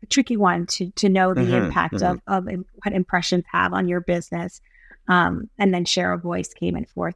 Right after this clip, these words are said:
Speaker 1: there. So, uh, everyone's looking at competition, that's for sure. Yeah.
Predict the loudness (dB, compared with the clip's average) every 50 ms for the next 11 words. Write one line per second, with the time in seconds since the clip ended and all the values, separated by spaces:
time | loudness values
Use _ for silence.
0 | _ -6 -4 -4 -4 -4 -6 -8 -10 -8 -6 -4 -4 -4 -4 -8 -12 _ _ _
1 | _ _ _ _ _ _ -6 0 0 0 0 0 -6 -8 -14 -16 _ -6 0 2
2 | 4 6 6 6 6 4 4 4 4 4 2 2 4 4 4 4 4 2 0 0
3 | 0 0 0 -2 -2 0 -2 -2 -4 -6 -10 -12 -10 -8 -8 -6 -6 -6 -6 -8
4 | -12 -10 -2 0 0 0